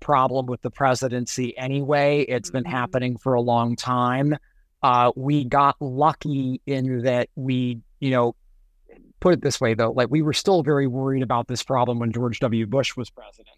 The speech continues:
Speaker 2: Mm-hmm.
Speaker 1: And, and it's gotten so much worse that now we look back on W almost fondly. It's like, "Oh, well,
Speaker 2: <laughs>
Speaker 1: it wasn't that bad." And it's like, we gotta remember, he was, he was terrible.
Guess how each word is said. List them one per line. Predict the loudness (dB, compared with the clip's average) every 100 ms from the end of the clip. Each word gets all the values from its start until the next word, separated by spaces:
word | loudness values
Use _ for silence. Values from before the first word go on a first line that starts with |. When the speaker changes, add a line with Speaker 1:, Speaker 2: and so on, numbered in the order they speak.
| 0
Speaker 2:
Mm-hmm. | 2 0 -2 0
Speaker 1:
And, | -2 -2 -2
and | -2 0
it's | -2 0
gotten | 2 2
so | -2 0 2
much | 2 -2
worse | -2 0 0 -2 -4
that | -2
now | 0 0
we | 0
look | 0 -2 -2
back | -2 0 -2
on | -4 0
W | 0 2 2
almost | 0 0 -2 -2 -4 -2
fondly. | 0 0 0 -4 -10 -14 -18 -20 _ _ _ -10
It's | -2
like, | -2 0 2
"Oh, | 4 4 4 0 -4 -10 _ _ _ _
well, | 0 2 2 0 -4 -12 _
Speaker 2:
<laughs> | _ -6
Speaker 1:
it | -2 0
wasn't | 2 2 -2 -2
that | -2 -2
bad." | -2 -4 -2 -2 -2
And | -2
it's | 0
like, | 0
we | 2
gotta | 2 2
remember, | 2 0 0 0 -2
he | 0
was, | 0 0 -4 _
he | -6 -4
was | -2 -6
terrible. | -4 -4 -2 -4